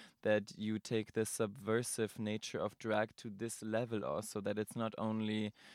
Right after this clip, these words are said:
transgressing gender in the form of, okay, you can be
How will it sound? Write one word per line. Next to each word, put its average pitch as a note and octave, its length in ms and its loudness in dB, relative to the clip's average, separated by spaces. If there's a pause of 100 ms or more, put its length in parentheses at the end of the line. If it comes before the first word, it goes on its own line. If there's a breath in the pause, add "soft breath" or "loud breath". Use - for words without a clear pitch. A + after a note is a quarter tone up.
(300 loud breath)
transgressing A2 1040 0
gender A2 440 0
in G#2+ 220 -2
the G2+ 80 -2
form G#2+ 340 -4
of, G#2 220 -4
okay, A2+ 240 -2
you G#2 220 -4
can G#2 260 -4
be G#2+ 300 -2